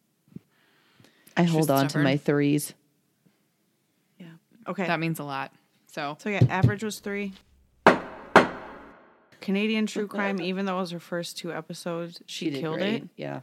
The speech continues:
Speaker 2: Yeah.
Speaker 3: I wish our first episodes were as good as hers.
Speaker 2: Yeah, I agree.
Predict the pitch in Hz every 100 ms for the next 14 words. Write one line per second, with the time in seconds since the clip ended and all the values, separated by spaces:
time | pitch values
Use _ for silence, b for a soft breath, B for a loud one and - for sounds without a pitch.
0 | - - 147 - _ _ _ _ 165 170
1 | 180 - 185 180 185 175 - 175 175 -
2 | 170 160 165 151 - 143 139 - - -
3 | 190 - 254 165 135 131 139 165 156 151
4 | -